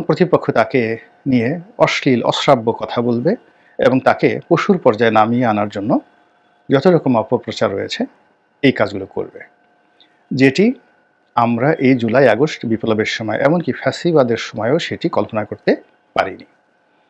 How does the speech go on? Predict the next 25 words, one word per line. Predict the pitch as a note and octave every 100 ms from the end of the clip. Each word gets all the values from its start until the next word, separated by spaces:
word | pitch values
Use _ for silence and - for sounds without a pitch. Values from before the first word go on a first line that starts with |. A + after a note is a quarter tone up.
| _ _ _ _ _ _
এই | - D#3+
সময়টিতে | A3+ A#3 G3+
আপনি | E3+ C#3+
দেখবেন | A#2+ B2+
যে | B2+
অনেক | D#3 E3+ -
সম্মানিত | D3+ C3+ C#3 A#2
নারী | A2+ D3
এবং | B2+ A#2
মহিলাকে | A2 A#2 A2+ -
উলঙ্গ | D3+ C3 A2+
করে | G#2 -
ফেলে | A2
দেওয়া | G#2+ A2
হচ্ছে | C#3 - G#3 C4+ _ _ _ _ _ _
সামাজিক | - C3+ A#2 G#2+ A2+
মাধ্যমে, | G2+ - - D3
মানে | B3 D#4 _ _
শাড়ি | - - B2+
খুলে, | B2+ F#3 E3
হাফ | G#2 -
প্যান্ট | C3 B2+
পরিয়ে, | C3 A#2+ E3 - - B2
জাঙ্গিয়া | A#2 A#2+ B2+ -
পরিয়ে, | B2